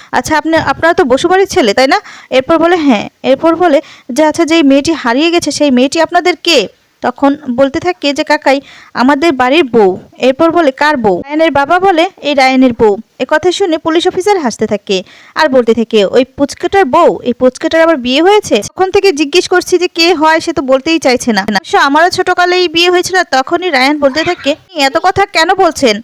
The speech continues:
আপনি আগে খুঁজে দিন না।" আর তখন বলে, "হ্যাঁ, নিশ্চয়ই খুঁজবো। তখন বলে দিলেই তো চলতো। আচ্ছা,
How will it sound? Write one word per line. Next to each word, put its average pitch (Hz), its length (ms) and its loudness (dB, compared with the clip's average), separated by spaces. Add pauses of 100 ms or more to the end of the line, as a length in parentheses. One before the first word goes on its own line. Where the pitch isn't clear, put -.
(120)
আপনি 269 320 -4
আগে 359 160 0
খুঁজে 330 320 0
দিন 415 200 2
না।" 269 100 2
আর 226 200 -4
তখন 277 260 2
বলে, 330 160 0
"হ্যাঁ, 311 220 2
নিশ্চয়ই 294 360 0
খুঁজবো। 214 400 0 (200)
তখন 349 300 0
বলে 311 220 2
দিলেই 370 220 2
তো 381 140 2
চলতো। 262 360 0 (200)
আচ্ছা, 269 300 -2